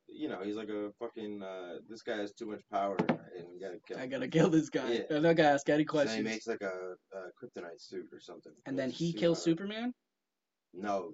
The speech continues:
Speaker 1: Doomsday kills Superman.
Speaker 2: Who's
Speaker 1: Doomsday is a creature.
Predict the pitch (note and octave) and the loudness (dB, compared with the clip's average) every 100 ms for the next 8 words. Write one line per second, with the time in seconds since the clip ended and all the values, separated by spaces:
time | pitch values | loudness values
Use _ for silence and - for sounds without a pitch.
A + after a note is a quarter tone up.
0 | D2+ G#2 A2+ A#2+ G2+ A#2+ - - - - | -6 -2 -2 -2 -6 -12 -14 -14 -14 -14
1 | - - - - _ _ _ _ _ _ | -16 -18 -20 -20 _ _ _ _ _ _
2 | _ _ _ _ _ _ _ _ _ B2+ | _ _ _ _ _ _ _ _ _ -20
3 | - _ _ _ _ _ _ _ _ - | -20 _ _ _ _ _ _ _ _ -8
4 | G#2+ C3+ C3+ G#2 G2 F#2 F#2 G2 F2 E2 | -6 -6 -6 -4 -4 -2 -6 -6 -8 -10
5 | _ - A2+ - F2+ D#2+ | _ -10 -10 -8 -10 -10